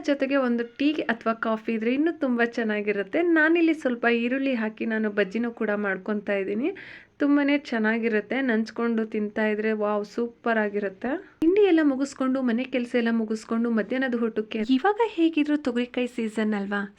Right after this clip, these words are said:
So ಹಾಗಾಗಿ ತೊಗರಿಕಾಯಿ ಮತ್ತೆ ಹಾಲ್ಸೋರೆಕಾಯಿ ಒಂದಿತ್ತು. ಈ ಒಂದು ಹಾಲ್ಸೋರೆಕಾಯಿ ಮತ್ತೆ ಹಸಿ ತೊಗರಿಕಾಳು ಹಾಕಿ ಇದ್ ಮಾಡಿರುವಂತ ಸಾಂಬಾರ್ ತುಂಬಾನೇ ಚೆನ್ನಾಗಿತ್ತು.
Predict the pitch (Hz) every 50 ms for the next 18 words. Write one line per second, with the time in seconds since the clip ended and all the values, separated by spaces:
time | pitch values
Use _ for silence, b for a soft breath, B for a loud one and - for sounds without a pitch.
0 | - - - 262 254 226 233 240 226 214 226 226 214 214 254 - _ 262 277 294
1 | 339 370 381 - 294 294 294 285 277 233 220 - 269 262 233 220 226 233 233 -
2 | 269 254 247 247 - 233 226 220 220 208 208 208 208 208 - 269 349 480 B B
3 | B B B B B B - 277 339 415 - 466 403 381 370 294 277 269 254 254
4 | - 294 294 302 294 - 269 247 247 233 233 226 220 214 - 233 226 220 247 254
5 | 254 - 381 381 - 285 226 233 247 240 - - 233 220 196 220 220 180 - -
6 | 226 220 214 214 214 214 214 214 220 220 208 208 208 214 220 214 214 - 220 208
7 | 214 214 220 240 - - - 294 294 302 294 277 254 262 277 277 - - 233 214
8 | 214 208 202 208 208 202 - - 285 415 466